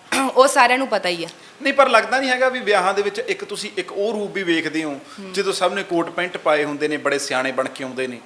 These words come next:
Speaker 2: ਤੇ ਫਿਰ ਉਹ ਕੋਟਾਂ ਦੀਆਂ ਜਦੋਂ ਟਾਈਆਂ ਢਿੱਲੀਆਂ ਹੁੰਦੀਆਂ ਨੇ, ਫਿਰ ਉਹ ਰੂਪ ਵੀ ਵੇਖਦੇ ਹੋ, ਜਦੋਂ ਉਹੀ ਬੰਦੇ ਜਿਹੜੇ ਪਹਿਲਾਂ ਤੁਹਾਡੇ ਕਿਤੇ ਅੱਖ 'ਚ ਅੱਖ ਵੀ ਨਹੀਂ ਪਾਉਣਾ ਚਾਹੁੰਦੇ, ਫਿਰ ਇਸ਼ਾਰਾ ਕਰਦੇ ਵੀ ਥੱਲੇ ਆ, ਨੱਚ ਸਾਡੇ ਨਾਲ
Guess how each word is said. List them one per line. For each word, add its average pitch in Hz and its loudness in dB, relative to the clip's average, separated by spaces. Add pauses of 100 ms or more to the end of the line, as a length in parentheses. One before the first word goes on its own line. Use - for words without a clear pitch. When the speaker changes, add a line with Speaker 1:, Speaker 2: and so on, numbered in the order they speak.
(340)
Speaker 2:
ਤੇ 175 -4
ਫਿਰ 185 -2
ਉਹ 196 0
ਕੋਟਾਂ 170 2
ਦੀਆਂ 165 0
ਜਦੋਂ 156 -4
ਟਾਈਆਂ 147 0
ਢਿੱਲੀਆਂ 143 -4
ਹੁੰਦੀਆਂ 131 -8
ਨੇ, 120 -12 (460)
ਫਿਰ 185 -6
ਉਹ 190 2
ਰੂਪ 202 0
ਵੀ 185 -2
ਵੇਖਦੇ 151 0
ਹੋ, 135 -6
ਜਦੋਂ 151 -8
ਉਹੀ 165 -4
ਬੰਦੇ 139 0 (140)
ਜਿਹੜੇ 160 -4
ਪਹਿਲਾਂ 175 2
ਤੁਹਾਡੇ 165 -2
ਕਿਤੇ 160 -10
ਅੱਖ 156 0
'ਚ 165 -2
ਅੱਖ 156 -2
ਵੀ 156 -2
ਨਹੀਂ 170 -4
ਪਾਉਣਾ 143 0
ਚਾਹੁੰਦੇ, 143 -6 (420)
ਫਿਰ 170 -4
ਇਸ਼ਾਰਾ 151 4
ਕਰਦੇ 143 0
ਵੀ 143 -2
ਥੱਲੇ 127 -4
ਆ, 110 -6 (600)
ਨੱਚ 143 4
ਸਾਡੇ 123 -2
ਨਾਲ 110 -10